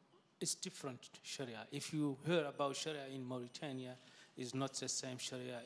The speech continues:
in, uh, Iran or something like that. The, every area is having his own, uh, way, his own, um,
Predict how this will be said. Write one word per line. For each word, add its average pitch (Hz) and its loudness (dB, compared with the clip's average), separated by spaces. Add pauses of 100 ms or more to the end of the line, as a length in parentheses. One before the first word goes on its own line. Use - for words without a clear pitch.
in, 123 -4 (680)
uh, - -4 (120)
Iran 131 0
or 110 -8
something 113 -4
like 110 -10 (200)
that. 139 0
The, 196 6
every 175 4 (300)
area 131 6
is 147 2 (120)
having 139 -2
his 139 2
own, 143 4 (540)
uh, 131 -4
way, 147 4 (120)
his 135 0
own, 139 4
um, 127 -2